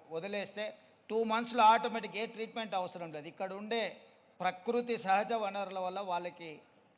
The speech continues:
ఆ రోగం నివారించబడుతుంది. గతంలో మెడికల్ ట్రీట్మెంట్ లేనప్పుడు ఎవరికైనా లెప్రసీ వస్తే వాళ్ళ కుటుంబ సభ్యులను ఇక్కడ తీసుకొచ్చి వికారాబాద్లో వదిలేస్తే రెండు మూడు నెలల తర్వాత వాళ్ళని మళ్ళీ తీసుకెళ్తే వాళ్ళు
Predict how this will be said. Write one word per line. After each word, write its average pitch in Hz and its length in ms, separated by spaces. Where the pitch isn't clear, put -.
ఆ 151 120
రోగం 180 520
నివారించబడుతుంది. 175 1000
గతంలో 214 500
మెడికల్ 226 680
ట్రీట్మెంట్ 233 500
లేనప్పుడు 208 500
ఎవరికైనా 226 640
లెప్రసీ 208 460
వస్తే 214 380
వాళ్ళ 208 220
కుటుంబ 202 360
సభ్యులను 190 460
ఇక్కడ 170 260
తీసుకొచ్చి 190 400
వికారాబాద్లో 175 720
వదిలేస్తే 170 640
రెండు 208 240
మూడు 220 200
నెలల 233 360
తర్వాత 220 340
వాళ్ళని 196 380
మళ్ళీ 175 280
తీసుకెళ్తే 175 500
వాళ్ళు 165 160